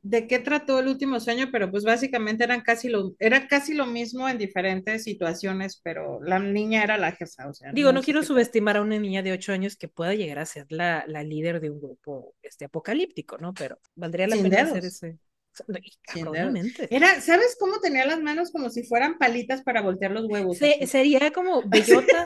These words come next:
Speaker 2: bellota o bombón de las chicas superpoderosas.
Speaker 1: Ah, no sé, una cosa rara, como Rusty Spoons, pero sin dedos.
Speaker 2: <laughs>
Speaker 1: Es la pura palita, así.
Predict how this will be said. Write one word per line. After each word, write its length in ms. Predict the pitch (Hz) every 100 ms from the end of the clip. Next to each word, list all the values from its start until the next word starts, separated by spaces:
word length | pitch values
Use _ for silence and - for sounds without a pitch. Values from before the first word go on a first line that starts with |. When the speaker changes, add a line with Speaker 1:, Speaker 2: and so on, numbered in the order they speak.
| 587
Speaker 2:
bellota 640 | 226 226 220 240 240 285 262
o 60 |
bombón 420 | 196 190 190 190 202
de 80 |
las 160 | 208 190
chicas 220 | - 202
superpoderosas. 840 | 190 160 151 143 143 143 - - 220 -
Speaker 1:
Ah, 80 | 254
no 240 | 269 302
sé, 440 | - 285 262 254
una 300 | 247 262 311 320
cosa 240 | 302 311
rara, 440 | 277 220 202 190 185
como 240 | 220 220
Rusty 380 | 220 254 269 339
Spoons, 540 | 330 - 311 392 392 -
pero 280 | 277 240 220
sin 240 | 220 202
dedos. 440 | 185 170 139 - -
Speaker 2:
<laughs> 500 | 240 196 190 180 170
Speaker 1:
Es 240 | 190 196 208
la 160 | 220
pura 280 | 226 233 226
palita, 400 | 208 190 180 165
así. 400 | 160 165 160